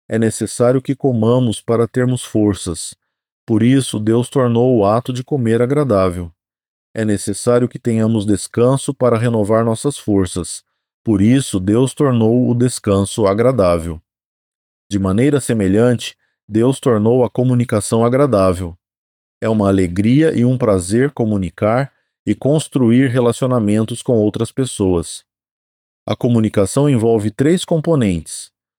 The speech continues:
o comunicador, o destinatário e a mensagem.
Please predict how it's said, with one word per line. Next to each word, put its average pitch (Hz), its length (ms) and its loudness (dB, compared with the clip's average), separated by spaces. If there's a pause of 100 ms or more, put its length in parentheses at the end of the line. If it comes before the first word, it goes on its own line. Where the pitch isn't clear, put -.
(280)
o 104 120 -2
comunicador, 110 920 0 (240)
o 101 140 -2
destinatário 113 1080 0
e 127 100 0
a 110 80 2
mensagem. 90 720 0